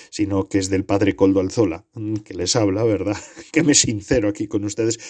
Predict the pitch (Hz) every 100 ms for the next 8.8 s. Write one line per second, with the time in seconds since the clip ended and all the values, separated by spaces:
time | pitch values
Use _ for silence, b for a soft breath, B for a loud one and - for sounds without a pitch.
0 | B 143 156 160 160 156 156 151 143 160
1 | 165 156 135 151 151 156 143 156 143 135
2 | 143 165 156 156 151 - 165 147 113 110
3 | 131 160 156 160 156 160 160 165 165 165
4 | 147 123 127 156 156 B B - 160 160
5 | 156 147 151 151 151 160 B B - 139
6 | 151 - 147 156 156 143 131 135 143 120
7 | 120 131 - _ 135 127 127 - 151 147
8 | 160 170 160 160 - 123 107 87